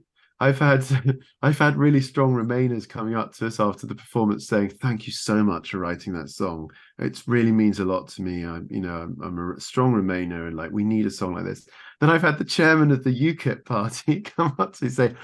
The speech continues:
"I want your song for the next, like, like, um, party conference." And we sing alongside <laughs> Katie Mitchell. And I was like, "Whoa," <laughs> like, um, like, is it Katie Mitchell? What's the, what's the, what's the really strident, uh,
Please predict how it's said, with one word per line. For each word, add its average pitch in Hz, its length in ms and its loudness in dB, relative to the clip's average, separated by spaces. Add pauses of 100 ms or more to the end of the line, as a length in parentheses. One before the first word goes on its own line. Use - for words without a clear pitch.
(120)
"I 135 60 2
want 147 240 4
your 127 120 0
song 131 320 2
for 156 160 -6
the 151 80 0
next, - 300 -4
like, 127 240 -4 (380)
like, 135 360 2
um, 131 180 2
party 135 380 0
conference." 131 680 -2
And 127 200 -2
we 123 460 2
sing 131 320 0
alongside 117 640 -2 (220)
<laughs> - 240 -20
Katie 120 280 -2
Mitchell. 123 600 2
And 95 100 -2
I 107 40 0
was 110 120 -6
like, 127 180 -2 (300)
"Whoa," 180 760 8
<laughs> 151 200 4
like, 151 320 0 (480)
um, 139 360 4
like, 139 300 2 (280)
is 143 100 -2
it 196 60 -2
Katie 202 320 -2
Mitchell? 202 240 -6
What's 208 180 -6
the, 170 220 -2
what's - 160 -8
the, 147 100 2
what's 147 240 -2
the 139 120 -2
really 135 220 4
strident, 127 800 0
uh, 98 380 -2